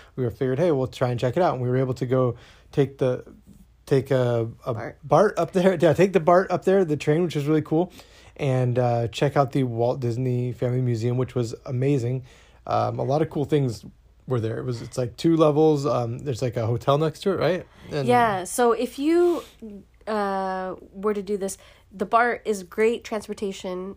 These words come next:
Speaker 2: in San Francisco. It's usually pretty, uh, on schedule, I would say, compared to most trans-, transit systems in
Speaker 1: Mm, it's
Speaker 2: other,
Speaker 1: pretty
Speaker 2: in
Speaker 1: clean
Speaker 2: other
Speaker 1: and
Speaker 2: states.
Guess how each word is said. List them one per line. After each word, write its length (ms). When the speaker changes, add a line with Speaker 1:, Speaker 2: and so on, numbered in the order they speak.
Speaker 2:
in 460
San 200
Francisco. 600
It's 180
usually 300
pretty, 460
uh, 400
on 140
schedule, 420
I 100
would 140
say, 400
compared 400
to 120
most 540
trans-, 680
transit 440
systems 580
in 240
Speaker 1:
Mm, 20
it's 80
Speaker 2:
other, 320
Speaker 1:
pretty 160
Speaker 2:
in 60
Speaker 1:
clean 280
Speaker 2:
other 140
Speaker 1:
and 100
Speaker 2:
states. 160